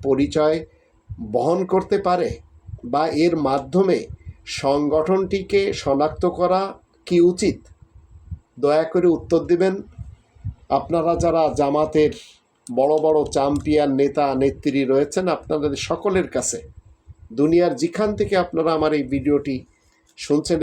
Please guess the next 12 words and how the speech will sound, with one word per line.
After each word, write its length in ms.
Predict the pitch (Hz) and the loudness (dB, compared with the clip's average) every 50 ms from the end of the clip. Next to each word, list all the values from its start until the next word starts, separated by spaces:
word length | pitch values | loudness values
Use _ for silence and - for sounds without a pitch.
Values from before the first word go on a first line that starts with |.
| 156 | 2
এবং 120 | 135 - 135 123 117 | 2 2 0 0 0
দেখছেন, 340 | 143 147 143 - - 190 196 214 - _ _ _ - _ _ _ - _ - - - - _ - - - - - - - _ _ _ _ _ - | 0 -2 -2 -4 -4 -4 -4 -4 -8 _ _ _ -20 _ _ _ -20 _ -16 -16 -16 -16 _ -20 -18 -18 -18 -18 -18 -20 _ _ _ _ _ -6
আপনারা 380 | - - - 165 170 170 175 185 180 | -6 -4 -2 0 0 2 4 2 2
অন্তত 280 | 165 - - 196 185 - 214 214 | 2 0 -2 -2 -2 -2 -2 -2
উত্তর 240 | 208 - - 208 185 - 135 | -4 -4 -2 -2 0 2 0
দিবেন। 220 | 123 104 104 95 90 - - - - _ _ _ _ _ _ _ _ - _ _ _ - _ _ _ _ - - 131 143 | 0 -2 -2 -10 -12 -16 -18 -20 -20 _ _ _ _ _ _ _ _ -20 _ _ _ -20 _ _ _ _ -12 -4 0 0
এরপরে 480 | 165 165 123 - 156 151 156 160 196 214 220 220 - - _ _ - - - - - - - _ - - - - - _ - _ _ _ _ _ - - - - - _ _ _ _ _ - - - 127 | 0 0 0 0 2 2 2 2 2 0 0 -2 -6 -14 _ _ -20 -18 -16 -12 -12 -12 -14 _ -16 -14 -12 -12 -12 _ -18 _ _ _ _ _ -20 -20 -20 -20 -20 _ _ _ _ _ -16 -8 -4 -2
আমার 180 | 135 160 185 180 180 175 | 0 0 0 0 0 0
প্রশ্ন 320 | 160 180 190 185 - 202 202 185 | 0 0 0 -2 -2 0 0 0
হলো, 200 | - 151 123 - - 78 - - - _ _ - _ _ _ - - _ _ _ - - 135 139 | 2 2 2 0 0 -2 -4 -10 -18 _ _ -20 _ _ _ -20 -20 _ _ _ -6 -2 0 2
আলা 380 | 135 131 143 139 147 165 185 202 208 - - - 170 | 2 2 0 0 0 0 0 0 -2 -2 0 0 0
অর্থ 180 | 170 170 - | 0 0 -2